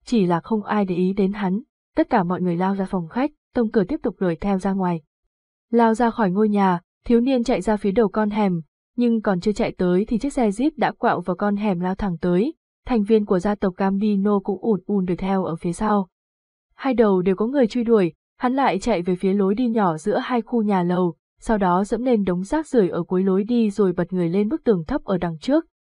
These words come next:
đám mafia cũng đuổi theo tới. Phía trước cuối con hẻm nhỏ chính là đại lộ,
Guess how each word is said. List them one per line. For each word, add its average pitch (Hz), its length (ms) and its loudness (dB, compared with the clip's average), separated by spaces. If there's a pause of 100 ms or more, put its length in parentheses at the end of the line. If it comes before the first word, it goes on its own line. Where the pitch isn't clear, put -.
(160)
đám 185 280 0
mafia 208 600 -2
cũng 208 160 -6
đuổi 254 120 0
theo 190 200 -4
tới. 185 360 -2 (720)
Phía 214 140 4
trước 330 240 0
cuối 196 160 4
con 247 180 0
hẻm 190 220 0
nhỏ 185 280 2
chính 196 220 -4
là 262 100 0
đại 185 200 0
lộ, 190 300 2